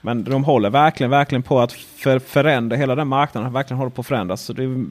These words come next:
mycket med kryptovaluta också, men du har, eh, du har ju, eh,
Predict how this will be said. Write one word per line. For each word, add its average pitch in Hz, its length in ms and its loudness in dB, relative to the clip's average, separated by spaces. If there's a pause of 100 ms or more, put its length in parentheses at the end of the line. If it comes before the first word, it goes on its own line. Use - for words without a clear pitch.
(140)
mycket 131 320 -2
med 117 100 0
kryptovaluta 139 680 0
också, 127 360 0
men 131 160 0
du 131 80 2
har, 131 260 2 (800)
eh, 113 260 4
du 117 160 2
har 123 280 2
ju, 113 560 2
eh, 110 400 2